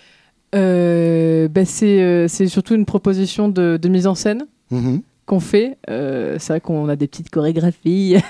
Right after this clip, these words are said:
Speaker 1: <laughs> des petites chorés, euh, des petites, euh, voilà, on a des déplacements, euh, spécifiques. Après, on, on reprend, euh, on, on se permet de, de, de changer certains morceaux, genre Else Bells, on l'a fait à notre sauce.
Speaker 2: Mhm.
Speaker 1: Euh, on a des mises en place qu'on change. Euh,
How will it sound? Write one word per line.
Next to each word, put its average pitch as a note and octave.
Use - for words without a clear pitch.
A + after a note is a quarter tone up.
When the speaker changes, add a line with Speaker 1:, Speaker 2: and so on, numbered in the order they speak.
Speaker 1:
<laughs> D#4
des F#3+
petites F#3+
chorés, G3
euh, -
des F3
petites, F3+
euh, F3+
voilà, G3+
on F#3+
a E3
des D#3+
déplacements, F3
euh, E3
spécifiques. F3+
Après, F#3+
on, D3+
on D3
reprend, D#3+
euh, C#3+
on, C3+
on D#3
se D3
permet E3+
de, D3
de, -
de D3
changer E3+
certains D#3
morceaux, D3
genre E3+
Else D3+
Bells, D#3
on C#3+
l'a C3+
fait -
à B2+
notre C3
sauce. A3
Speaker 2:
Mhm. A#2
Speaker 1:
Euh, C#3
on C#3+
a D3
des D3+
mises D#3
en D#3
place D3+
qu'on D#3
change. G3+
Euh, D3+